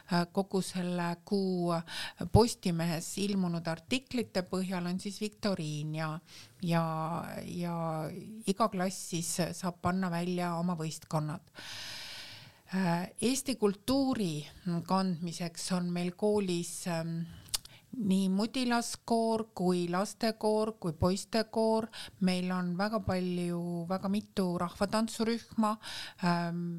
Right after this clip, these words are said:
me nagu väärtustame ka seda Eesti kultuuri.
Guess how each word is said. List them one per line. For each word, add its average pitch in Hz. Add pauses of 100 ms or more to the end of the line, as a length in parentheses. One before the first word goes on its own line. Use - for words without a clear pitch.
(280)
me 180
nagu 190
väärtustame 180
ka 175
seda 180
Eesti 202
kultuuri. 175